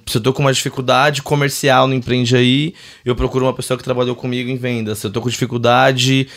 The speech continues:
de organizar algumas ideias, eu procuro alguém que pode me ajudar nisso. Se eu tô em um momento que eu vou pirar por questões sociais, porque empreender na periferia ainda tem isso, né? Você tem que lidar com o seu negócio e lidar com o universo de informações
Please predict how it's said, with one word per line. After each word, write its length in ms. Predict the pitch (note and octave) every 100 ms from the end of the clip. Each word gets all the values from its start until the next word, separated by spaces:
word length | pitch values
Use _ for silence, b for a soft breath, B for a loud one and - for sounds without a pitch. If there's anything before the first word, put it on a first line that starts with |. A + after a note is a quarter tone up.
| B B B
de 140 | A#2+
organizar 480 | C3+ C3 C3+ A#2+ B2+
algumas 420 | C#3+ C3+ C#3 B2+
ideias, 680 | C3 B2 B2+ C#3 C#3+ C#3 C3
eu 80 | C3+
procuro 360 | B2+ B2 B2+
alguém 320 | B2+ A#2+ B2 B2+
que 80 |
pode 240 | - B2 A#2+
me 80 | B2
ajudar 240 | A#2 B2
nisso. 440 | B2 A#2 - - - B B B
Se 140 | -
eu 40 | B2+
tô 120 | C#3
em 60 | D3
um 60 |
momento 460 | C#3+ C#3 C#3 C3+ C#3
que 400 | - C3 C3+ - _ _ -
eu 140 | A#2 A2+
vou 180 | A#2 C3+
pirar 540 | - C#3 C#3 B2+ C3+
por 120 | -
questões 680 | - C3 - B2+ B2 B2 - B B B B
sociais, 1040 | - C3 - C3+ A#2+ A#2+ C3+ D#3 - - _
porque 340 | B2+ A#2 C3 - -
empreender 300 | C3+ C3 C3+
na 60 |
periferia 340 | C3+ B2+ C3 C3
ainda 100 | A#2+
tem 160 | C3+ C3
isso, 200 | A#2 A2
né? 100 | G2+
Você 100 | G2+
tem 100 | A2
que 80 | A#2
lidar 220 | A2+ B2+
com 60 | C3+
o 40 |
seu 100 | C#3
negócio 500 | B2+ A2+ A#2 C#3+ C#3+
e 40 | C#3
lidar 340 | A#2+ A#2 B2+
com 200 | - C3+
o 20 |
universo 540 | C3 C#3 A#2 A2+ B2 B2
de 80 | A#2
informações 800 | A#2+ A#2 A2+ - A2+ A#2 A#2+